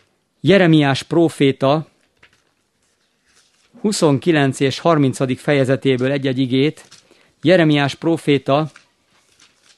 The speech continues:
huszonkilencedik fejezetében a tizenegyedik verstől már idézve lett az elmúlt napokban ez a gondolat, de ismételném.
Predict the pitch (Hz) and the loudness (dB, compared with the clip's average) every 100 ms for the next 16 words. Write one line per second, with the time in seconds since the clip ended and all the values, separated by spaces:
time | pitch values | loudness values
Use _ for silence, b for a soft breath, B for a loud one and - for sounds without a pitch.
0 | _ _ _ _ _ _ - 175 165 160 | _ _ _ _ _ _ -6 -4 0 0
1 | 139 160 135 147 135 - 156 139 135 139 | 0 -2 -2 -4 -6 -2 0 0 0 -2
2 | 131 131 175 143 143 135 127 131 135 147 | -2 -2 -4 -2 -2 -4 -6 -6 -4 -4
3 | - 139 131 131 131 117 b b b 175 | -2 -2 0 0 -2 -6 b b b -2
4 | 170 160 131 147 139 - - _ - 127 | 2 2 2 0 -2 -4 -14 _ -10 -4
5 | 147 143 139 135 - b b b b - | -2 0 0 -4 -8 b b b b -4
6 | 151 147 123 135 135 131 120 156 143 135 | -2 -2 -6 -4 -4 -2 0 0 2 0
7 | 123 139 160 - 143 131 139 139 143 156 | -2 -4 -6 -4 -4 -2 -2 0 -2 -4